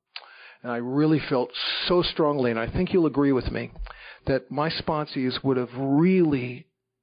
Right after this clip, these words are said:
really benefited from me getting this job. I mean, they would have, just think about it. Just think about it.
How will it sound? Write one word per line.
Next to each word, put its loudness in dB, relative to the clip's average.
really 4
benefited -2
from 0
me 2
getting -4
this -4
job. -2
I 0
mean, 0
they 4
would 4
have, -2
just -2
think 0
about -4
it. -8
Just -4
think -2
about -2
it. -12